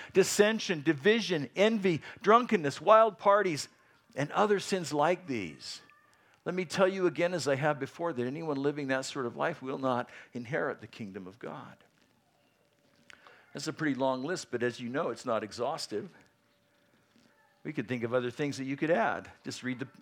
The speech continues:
read the paper, read the news every day. But it does give us a very vivid picture of the scope of sin, of the sort of things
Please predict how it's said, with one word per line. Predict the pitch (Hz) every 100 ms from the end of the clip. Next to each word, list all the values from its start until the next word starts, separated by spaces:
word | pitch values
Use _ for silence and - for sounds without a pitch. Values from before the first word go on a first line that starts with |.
| -
read | 139 143
the |
paper, | 143 190 190 123
read | 117 143
the | 147
news | 160 262 156
every | 127 110
day. | 98 82 76 - _ _ _ - - -
But | 175
it | 151
does | 196 202
give | - 190 185
us | -
a | 160
very | 170 165
vivid | 135 117 175 180 160 123
picture | 190 185 - 139
of | 131 117
the | 123
scope | - - 170 196 143 117 - - -
of | 135
sin, | - - 180 160
of | 120
the | 123
sort | - - 170 165 175
of | 143
things | - 175 165 143